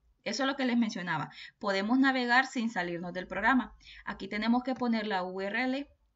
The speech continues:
que queremos buscar y la buscar la información. Y ahora, si ustedes ven, está activa la pizarra. ¿Qué significa? Que nos vuelve a mandar a la aplicación Open Sancoré. Entonces, si yo le doy en web,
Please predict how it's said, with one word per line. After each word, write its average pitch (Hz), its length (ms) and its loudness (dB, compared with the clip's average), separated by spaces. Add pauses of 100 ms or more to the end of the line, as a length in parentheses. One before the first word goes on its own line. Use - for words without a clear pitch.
que 214 180 -8
queremos 180 340 -4
buscar 233 440 0
y 233 80 -4
la 185 100 -2
buscar 185 380 -6
la 196 80 -6
información. 151 680 -8 (480)
Y 233 140 0
ahora, 247 240 2
si 285 120 -4
ustedes 262 280 0
ven, 277 180 2
está 269 200 -2
activa 233 340 -2
la 226 120 -2
pizarra. 170 500 -6
¿Qué 220 100 -4
significa? 285 580 0
Que 220 140 -4
nos 185 180 -4
vuelve 262 280 -4
a 269 40 0
mandar 233 320 0 (600)
a 185 160 2
la 185 120 2
aplicación 180 640 -4
Open 208 320 -6
Sancoré. 165 500 -8 (340)
Entonces, 202 320 -8
si 208 80 -8
yo 190 120 -6
le 202 100 -4
doy 233 160 -2
en 269 160 4
web, 294 180 2